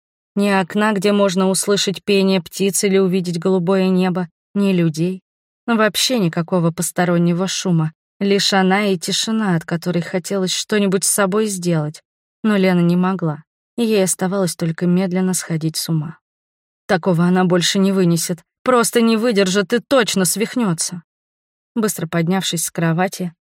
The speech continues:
и перестав себя жалеть, Лена пошла в душ.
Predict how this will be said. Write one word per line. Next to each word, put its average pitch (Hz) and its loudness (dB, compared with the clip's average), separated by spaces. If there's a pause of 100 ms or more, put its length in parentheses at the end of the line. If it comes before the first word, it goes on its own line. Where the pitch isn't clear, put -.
(140)
и 240 0
перестав 214 0
себя 196 0
жалеть, 208 0
Лена 190 0
пошла 170 -4
в 165 -6
душ. 151 -10